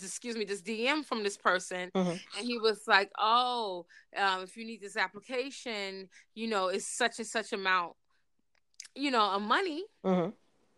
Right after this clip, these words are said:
Speaker 1: You know, t-, and then I can send you this application. Are you interested? And so I, me, you know me, I do my research.
Speaker 2: Right. <laughs>
Speaker 1: So I went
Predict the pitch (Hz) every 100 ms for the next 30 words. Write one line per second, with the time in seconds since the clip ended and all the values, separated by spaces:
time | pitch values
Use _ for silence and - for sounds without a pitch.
0 | _ _ - - - - 226 226 214 202
1 | 190 - 247 226 214 196 226 - 233 214
2 | 202 220 190 214 262 233 214 196 208 240
3 | 285 277 - 220 190 170 _ _ _ -
4 | 262 - 285 254 302 226 220 262 339 302
5 | 320 277 302 302 320 330 262 262 226 226
6 | 262 262 294 339 339 240 240 214 202 247
7 | - 247 254 262 262 - 240 247 254 269
8 | 311 330 _ 269 240 262 277 285